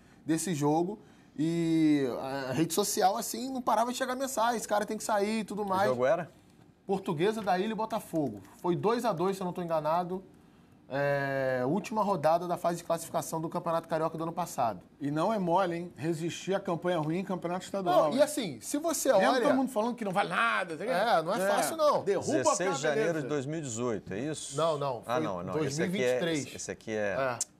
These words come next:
Speaker 2: dois mil e dezoito.
Speaker 1: O jogo deve ter sido em abril
Speaker 2: Eu,
Speaker 1: ali
Speaker 2: eu
Speaker 1: de
Speaker 2: tô pensando em
Speaker 1: dois mil e vinte e três.
Speaker 2: dois mil e vinte e três,
Speaker 1: É, deve ser
Speaker 2: mas
Speaker 1: por abril ali,
Speaker 2: apareceu
Speaker 1: não lembro
Speaker 2: dois mil e dezoito.
Speaker 1: exatamente a data.
Speaker 2: É,
Speaker 1: É, e aí
Speaker 2: vinte e três, né?
Speaker 1: dois mil e vinte e três.
Speaker 2: É.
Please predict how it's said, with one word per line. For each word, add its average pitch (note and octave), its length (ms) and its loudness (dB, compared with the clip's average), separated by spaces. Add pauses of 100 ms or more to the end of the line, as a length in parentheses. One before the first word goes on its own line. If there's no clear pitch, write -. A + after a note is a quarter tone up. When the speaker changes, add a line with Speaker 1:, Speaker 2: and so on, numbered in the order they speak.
(420)
Speaker 2:
dois G3+ 200 -8
mil - 100 -14
e - 40 -14
dezoito. - 160 -16
Speaker 1:
O - 20 -6
jogo G#3+ 180 0
deve B3+ 140 2
ter B3+ 120 -6
sido G3+ 200 -8
em B3 40 0
abril G3+ 360 2
Speaker 2:
Eu, F#3+ 80 4
Speaker 1:
ali D#3 180 0
Speaker 2:
eu A#2+ 60 -4
Speaker 1:
de D3 40 -4
Speaker 2:
tô C3+ 100 0
pensando D3 440 0
em C3 40 -2
Speaker 1:
dois A#2 180 -2
mil A2+ 100 -4
e - 40 -2
vinte A2+ 100 -4
e G#2+ 80 -8
três. - 0 -
Speaker 2:
dois - 0 -
mil - 0 -
e - 0 -
vinte - 0 -
e - 20 -10
três, B2 180 0
Speaker 1:
É, C#3+ 40 -2
deve - 0 -
ser F#3+ 60 2
Speaker 2:
mas C3 100 -2
Speaker 1:
por G3+ 100 2
abril F#3 320 0
ali, - 80 2
Speaker 2:
apareceu B2+ 260 -2
Speaker 1:
não - 60 -2
lembro E3+ 200 0
Speaker 2:
dois - 0 -
mil - 80 0
e - 40 -2
dezoito. G#2 140 -4
Speaker 1:
exatamente D#3+ 340 -4
a D3+ 60 -4
data. D3+ 260 0 (480)
Speaker 2:
É, D3 640 2
Speaker 1:
É, - 40 -6
e - 100 2
aí G3 140 4
Speaker 2:
vinte A#3 100 2
e - 20 -2
três, C#3 400 0
né? C3 240 -4 (760)
Speaker 1:
dois F#3 200 -4
mil C#3 120 -4
e - 40 0
vinte G2 100 -4
e G2+ 40 -6
três. C3+ 240 0
Speaker 2:
É. D#2 80 -12